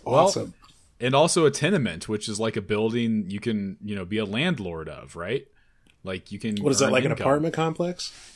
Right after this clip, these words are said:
Speaker 1: Yeah, yeah.
Speaker 2: Okay.
Speaker 1: So, yeah, Jerome runs the fucking vineyard.
Speaker 2: I mean,
Speaker 1: Ma-,
Speaker 2: can
Speaker 1: no,
Speaker 2: I,
Speaker 1: not
Speaker 2: like
Speaker 1: even the vineyard. He's the master of the wine cellar.
Speaker 2: Yeah, can I, like, hire somebody else, though, to take care of this tenement while I just fuck off to the
Speaker 1: <laughs>
Speaker 2: wine cellar and garden all day?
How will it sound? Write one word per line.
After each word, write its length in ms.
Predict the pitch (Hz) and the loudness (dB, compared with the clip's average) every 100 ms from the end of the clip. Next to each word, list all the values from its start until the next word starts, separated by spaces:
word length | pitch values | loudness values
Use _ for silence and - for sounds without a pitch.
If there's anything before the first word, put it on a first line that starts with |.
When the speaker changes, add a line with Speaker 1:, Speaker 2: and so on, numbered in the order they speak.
| - | -10
Speaker 1:
Yeah, 320 | 269 277 113 | -4 -4 -2
yeah. 360 | 117 208 98 - _ _ _ _ - | -2 -2 -4 -10 _ _ _ _ -6
Speaker 2:
Okay. 220 | - - 90 | -4 -4 -2
Speaker 1:
So, 400 | 123 123 117 117 _ _ - 107 | 2 4 2 -2 _ _ -20 -10
yeah, 240 | 113 160 | -6 -4
Jerome 800 | 101 101 98 101 113 123 139 147 - _ _ _ | -4 -4 -2 -2 0 0 -2 -6 -12 _ _ _
runs 260 | 98 113 113 | -4 -4 -4
the 100 | - | -6
fucking 360 | 123 120 120 | -6 -2 -2
vineyard. 560 | 104 139 117 87 139 - - | -2 -2 -2 -6 -8 -6 2
Speaker 2:
I 60 | |
mean, 140 | 165 147 | 4 4
Speaker 1:
Ma-, 60 | |
Speaker 2:
can 100 | 131 139 | 4 4
Speaker 1:
no, 40 | |
Speaker 2:
I, 40 | |
Speaker 1:
not 60 | 143 | 6
Speaker 2:
like 140 | 139 131 | 6 4
Speaker 1:
even 160 | 147 | 0
the 40 | 123 | 0
vineyard. 360 | 147 180 101 | 2 2 0
He's 160 | 113 113 | -2 -4
the 80 | 117 | -2
master 340 | 110 131 - | -2 -2 -2
of 80 | 110 | -4
the 80 | 101 | -4
wine 320 | 90 123 156 | -4 -4 -4
cellar. 440 | - 80 78 76 _ - | -6 -6 -10 -14 _ 0
Speaker 2:
Yeah, 220 | 170 - | 0 0
can 120 | 143 | 2
I, 40 | 151 | 4
like, 180 | 151 | 4
hire 460 | - 147 147 143 143 | 4 4 6 6 4
somebody 400 | - 143 143 135 | 2 4 4 6
else, 320 | 123 139 - | 4 2 2
though, 200 | 147 143 | 4 4
to 120 | 131 | 2
take 240 | 107 127 117 | -2 -4 -4
care 180 | 131 127 | -2 -2
of 60 | |
this 120 | 120 | -2
tenement 440 | - 123 127 135 120 | -6 -6 -4 -6 -2
while 100 | 110 | -2
I 80 | 113 | 0
just 200 | 120 - | 0 0
fuck 240 | 123 113 | 0 2
off 240 | 120 113 117 | 0 0 0
to 60 | |
the 120 | 117 | 2
Speaker 1:
<laughs> 40 | 110 | 2
Speaker 2:
wine 180 | 113 117 | 0 -2
cellar 280 | 123 120 | 0 0
and 100 | 110 | -2
garden 320 | 101 107 117 127 | -2 -2 -2 -4
all 120 | 131 | 0
day? 260 | 131 139 | 0 0